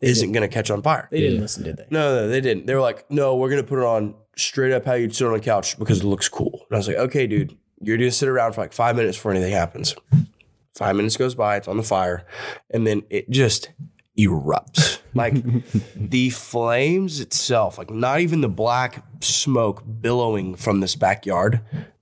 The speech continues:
Speaker 2: but the flames itself were, like, fifteen feet above the couch. Like, like, on the same level as, like, surrounding power lines.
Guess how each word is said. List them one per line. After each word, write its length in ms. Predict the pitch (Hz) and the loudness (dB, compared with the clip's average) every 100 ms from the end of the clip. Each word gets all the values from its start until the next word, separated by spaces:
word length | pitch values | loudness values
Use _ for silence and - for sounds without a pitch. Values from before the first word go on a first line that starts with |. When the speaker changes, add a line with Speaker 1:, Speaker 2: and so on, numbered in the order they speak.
| - | -4
Speaker 2:
but 160 | 110 | -2
the 80 | 101 | -2
flames 420 | - 120 127 131 | -2 0 0 -2
itself 560 | 110 - 113 85 - - | -4 -2 2 0 -2 -2
were, 100 | 92 | 0
like, 340 | 73 - - _ _ _ _ _ _ _ _ _ | 0 -4 -14 _ _ _ _ _ _ _ _ _
fifteen 600 | - - 123 110 - 104 | -14 2 2 2 0 0
feet 380 | 92 - 87 - - | 0 0 0 -2 -2
above 540 | 95 - 98 90 80 | -2 0 0 0 0
the 160 | - - | -4 0
couch. 520 | 104 - - - - - - _ - | 0 -2 2 2 2 -4 -20 _ 0
Like, 220 | 123 - - _ | 0 0 -12 _
like, 260 | 131 110 - _ _ | 0 0 -4 _ _
on 180 | 131 156 | 0 0
the 80 | 147 | 0
same 340 | - 139 131 120 | 0 0 2 0
level 280 | 117 120 | 0 0
as, 80 | 110 | -2
like, 160 | 98 - _ - - _ | -4 -12 _ -20 -20 _
surrounding 600 | - 117 104 110 104 85 | -4 0 2 0 -2 -6
power 380 | - 101 95 85 | -2 2 2 0
lines. 520 | 80 71 - - - | -2 -4 -2 0 -2